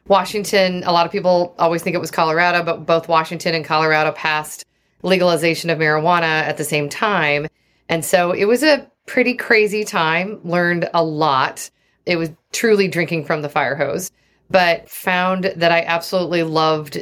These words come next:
the industry on so many different levels. A, I believe in the power of the plant, and I believe all the good things that it can do,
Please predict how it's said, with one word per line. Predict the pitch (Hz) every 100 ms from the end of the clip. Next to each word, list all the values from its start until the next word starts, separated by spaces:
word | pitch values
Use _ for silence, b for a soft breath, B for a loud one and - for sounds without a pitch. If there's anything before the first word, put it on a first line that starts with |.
| 156
the | 160
industry | 165 160 160 - 156 151
on | 151 147 147 143
so | - 170
many | 165 165
different | 151 151 165 135
levels. | 139 147 190 214 - _ _ -
A, | 196 190
I | 180
believe | 175 175 180 180
in | 160 170 165 156
the | 156 151 147
power | 170 156
of | 156
the | 156
plant, | 160 165 247 - _ _ _ _
and | 165 160 156
I | 156
believe | 156 160 165 160
all | 165 160
the | 165
good | 165 165
things | - 165 160 147
that | 160
it | 151 151
can | 160
do, | 147 151 151 175